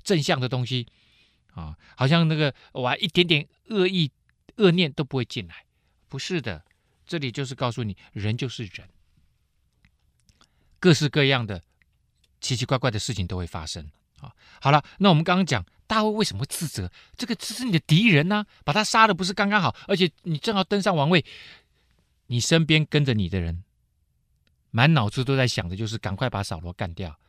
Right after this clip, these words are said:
让我们赶快跟着你吃香的喝辣。我们跟着你不就是为了这个吗？现在机会来了，大卫居然第一个没杀他，只把他的这个衣服呢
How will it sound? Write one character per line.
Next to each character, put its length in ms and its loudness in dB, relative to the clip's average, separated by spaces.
让 240 4
我 80 2
们 140 0
赶 240 -10
快 160 0
跟 180 -4
着 80 -2
你 80 -4
吃 220 -4
香 200 -4
的 80 -4
喝 200 -6
辣。 180 -6
我 80 4
们 80 8
跟 200 4
着 100 4
你 140 6
不 160 0
就 160 0
是 80 -2
为 120 2
了 120 4
这 180 0
个 140 -2
吗？ 260 -6
现 280 4
在 160 4
机 260 -2
会 180 4
来 160 0
了， 160 0
大 200 0
卫 140 4
居 260 -2
然 180 0
第 160 4
一 20 -2
个 140 -4
没 160 0
杀 200 -2
他， 200 -6
只 180 -8
把 220 -10
他 160 -10
的 160 -8
这 120 -4
个 260 -4
衣 180 4
服 200 -6
呢 140 -2